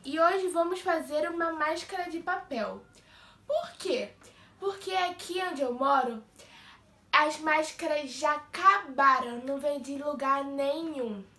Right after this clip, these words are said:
E eu acho que é aí onde você mora também. Então, gente, hoje vamos fazer uma máscara de papel.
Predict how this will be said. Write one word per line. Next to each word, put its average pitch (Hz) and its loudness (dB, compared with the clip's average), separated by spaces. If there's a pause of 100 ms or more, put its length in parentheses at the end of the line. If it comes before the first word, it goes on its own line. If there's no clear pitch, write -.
(220)
E 330 -4
eu 359 0
acho 330 0
que 359 -8
é 359 -2
aí 320 -6
onde 294 2
você 294 -6
mora 262 -4
também. 302 -4 (760)
Então, 294 2
gente, 254 -6
hoje 294 2
vamos 311 -2
fazer 302 -2
uma 294 0
máscara 277 -4
de 269 -10
papel. 233 -6